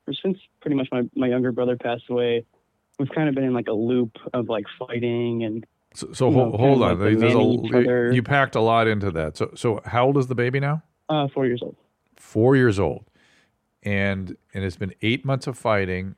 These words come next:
Speaker 2: since your brother died. What happened with your brother?
Speaker 1: Um, he has, he had muscular dystrophy.
Speaker 2: Oh, my goodness.
Speaker 1: Um, and he went in for, like, a
Speaker 2: Yeah.
Speaker 1: feeding tube surgery, and
Speaker 2: Yeah.
Speaker 1: uh, I just ended up, his body wasn't strong enough.
Speaker 2: Right.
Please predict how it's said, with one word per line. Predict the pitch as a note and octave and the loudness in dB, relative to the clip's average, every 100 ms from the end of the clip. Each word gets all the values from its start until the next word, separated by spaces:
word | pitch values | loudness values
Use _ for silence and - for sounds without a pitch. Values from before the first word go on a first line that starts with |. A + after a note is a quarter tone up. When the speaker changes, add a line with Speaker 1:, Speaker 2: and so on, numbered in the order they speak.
| _ | _
Speaker 2:
since | - - A#2+ A2+ - | -20 -10 -6 -6 -6
your | |
brother | A2+ A#2 G#2+ | -2 -2 -2
died. | G#2 F#2 F#2 | -2 -4 -6
What | G2 | -4
happened | A2 G#2 | -4 -4
with | A2 G2+ | -8 -8
your | |
brother? | F#2 F#2+ F2 - _ _ - | -6 -6 -6 -14 _ _ -4
Speaker 1:
Um, | C#3+ C#3+ D3 | -2 0 0
he | E3+ F#3+ | 0 0
has, | E3 C#3 - | -2 -6 -8
he | D#3+ E3 | -2 0
had | D3+ B2+ | 0 0
muscular | B2 B2 - B2 | -4 -4 -4 -4
dystrophy. | A2+ A#2 B2+ - C3+ C3+ - | -4 -6 -8 -4 -4 -4 -6
Speaker 2:
Oh, | A2 | -6
my | G2+ E2 | -4 -6
goodness. | E2+ A#2+ | -6 -4
Speaker 1:
Um, | A2+ A2 A2 A2 - | -4 -4 -4 -4 -4
and | A#2 | -2
he | A#2 | -2
went | A#2 | -2
in | A#2 | -2
for, | A2+ A#2 | -4 -4
like, | G#2+ | -4
a | A#2 G#2+ D#3+ | -4 -4 -6
Speaker 2:
Yeah. | G#2 F2 | -6 -4
Speaker 1:
feeding | D#2+ A#2+ A#2 | -2 -4 -4
tube | A2+ B2+ A2 - | -4 -4 -4 -4
surgery, | A2+ A#2 A#2+ A#2 | -2 -2 -2 -2
and | A2+ A2+ _ | -2 -6 _
Speaker 2:
Yeah. | - E2+ E2 _ _ _ _ _ A#2+ | -12 -12 -14 _ _ _ _ _ -8
Speaker 1:
uh, | A2 A#2 | -4 -4
I | |
just | A#2 - | -6 -4
ended | A2+ A#2 | -2 -2
up, | A2 - - _ _ | -4 -8 -20 _ _
his | - B2+ - _ | -6 -6 -6 _
body | A2 G#2+ | -6 -4
wasn't | A2+ A2+ - - | -6 -8 -12 -12
strong | A#2+ A2+ | -8 -6
enough. | A#2 A#2+ - | -6 -8 -8
Speaker 2:
Right. | F#2+ F#2 E2+ | -2 -2 -2